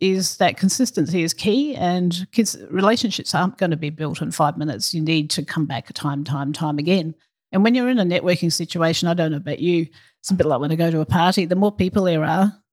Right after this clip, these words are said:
I find that I talk to a whole lot of people about just surface stuff, whereas sometimes it's really important just to connect and spend that time. And my word for this year, as I mentioned to you before, is deepen. So it's really about spending some quality time with people, getting to know them.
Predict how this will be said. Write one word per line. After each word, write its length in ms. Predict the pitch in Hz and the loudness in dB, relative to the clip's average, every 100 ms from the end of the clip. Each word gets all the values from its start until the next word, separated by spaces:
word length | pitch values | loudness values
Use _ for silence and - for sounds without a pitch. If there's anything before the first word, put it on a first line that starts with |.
| _ 180 | _ 0
I 80 | |
find 280 | 175 190 185 185 | 2 2 2 2
that 100 | 170 | 2
I 140 | 170 | 0
talk 340 | 170 - 180 | 0 -2 -2
to 120 | - 151 | 0 0
a 40 | |
whole 140 | 208 | 2
lot 140 | 190 170 | 0 0
of 80 | 156 | -2
people 280 | 180 175 | -2 0
about 460 | 160 160 160 147 - _ _ - | 0 0 0 0 -6 _ _ -4
just 200 | 185 - | -4 0
surface 320 | 175 190 160 | 0 0 -2
stuff, 420 | - - - - - _ | -2 -2 -4 -10 -20 _
whereas 180 | - 165 | -2 0
sometimes 460 | 185 202 180 147 147 | 2 2 2 0 -2
it's 220 | 120 - | -6 -2
really 180 | 156 156 | -2 0
important 460 | 156 - 151 135 | -4 -2 -4 -4
just 180 | 113 - | -4 -6
to 60 | 156 | -6
connect 420 | - 151 147 - | -4 -2 -4 -6
and 160 | 151 143 | -8 -6
spend 400 | - - 160 151 | -6 -4 -2 -2
that 140 | 139 | -2
time. 260 | - 143 151 | -2 -2 -2
And 140 | 156 - _ _ _ | -6 -12 _ _ _
my 140 | 170 170 | 0 2
word 240 | 170 180 | 2 -2
for 100 | - | -2
this 240 | 170 160 170 | -2 -2 0
year, 200 | 175 170 | 0 0
as 140 | 160 | 0
I 80 | 156 | 0
mentioned 380 | 165 175 180 156 | 0 0 -2 0
to 100 | 160 | -4
you 40 | |
before, 260 | 160 180 165 | -2 0 0
is 80 | |
deepen. 380 | 151 160 180 294 - - - - - | 0 -2 0 0 -2 -20 -20 -20 -2
So 140 | - | 2
it's 160 | 151 160 | 2 2
really 240 | 190 175 | 2 2
about 320 | 165 165 147 156 | 2 2 2 0
spending 300 | - 170 147 | 0 2 2
some 160 | 156 | 0
quality 420 | 165 175 165 165 | 2 2 2 0
time 240 | 143 156 151 | 0 0 0
with 140 | 147 | -2
people, 300 | 165 147 147 | -2 -2 -4
getting 260 | 156 147 151 | -4 0 0
to 120 | 170 | 2
know 260 | 151 143 147 | 0 0 -2
them. 480 | 156 160 151 151 | 0 0 0 -2